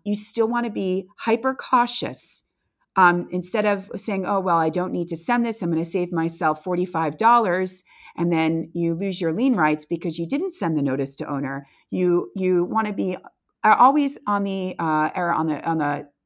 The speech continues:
uh, caution, safe, sa-, yes, you wanna err on the, on the safe side of caution and send that notice to owner. But there is the exception if they are closely related, if they're in the same office,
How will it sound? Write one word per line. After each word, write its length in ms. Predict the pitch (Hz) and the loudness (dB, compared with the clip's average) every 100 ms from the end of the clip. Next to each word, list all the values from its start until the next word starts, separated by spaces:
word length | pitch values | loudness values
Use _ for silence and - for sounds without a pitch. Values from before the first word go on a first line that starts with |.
| _ _ | _ _
uh, 280 | - 147 143 156 _ - | -4 -2 -2 -6 _ 0
caution, 640 | 208 202 - 139 143 147 _ - | 2 2 -2 -4 -6 -10 _ -16
safe, 300 | - 233 220 - _ - | -4 0 0 -2 _ -2
sa-, 220 | 262 - - - - - | 2 2 0 -18 -10 2
yes, 380 | 196 143 - - | 4 4 2 -6
you 120 | 190 | -4
wanna 260 | 180 180 185 190 | 0 0 0 -4
err 300 | 196 - 214 | -2 2 2
on 100 | 220 | 2
the, 180 | 190 185 190 | 0 -2 -2
on 80 | 175 | -2
the 80 | |
safe 260 | 175 202 202 | -2 0 0
side 260 | - 175 165 | 0 -2 -2
of 100 | 165 | -2
caution 560 | 180 170 - 143 147 - _ | -2 0 -2 -6 -8 -12 _
and 140 | 160 160 | -4 -2
send 240 | 190 180 | 0 0
that 160 | 165 - | 0 0
notice 300 | 160 160 - | 0 0 -4
to 100 | - | -4
owner. 400 | 165 143 92 - _ | -2 -2 -4 -10 _
But 160 | 185 170 | -4 0
there 140 | 190 | 0
is 260 | - 226 240 | 2 2 2
the 140 | 285 | -2
exception 640 | 277 - 311 302 302 160 143 | -2 -2 2 2 0 -4 -4
if 140 | 151 | -4
they 140 | 165 156 | -2 -2
are 120 | 139 | -2
closely 560 | - 180 170 - 240 240 | -6 -2 -2 -2 -4 -2
related, 600 | 269 269 262 254 247 247 _ - | 0 0 0 2 0 -2 _ -14
if 140 | 175 170 | -10 -4
they're 140 | 151 | -2
in 80 | 147 | 0
the 80 | 139 | -2
same 400 | - 202 233 247 | -2 -2 0 2
office, 640 | 240 226 226 226 220 - | 4 4 4 0 -2 -4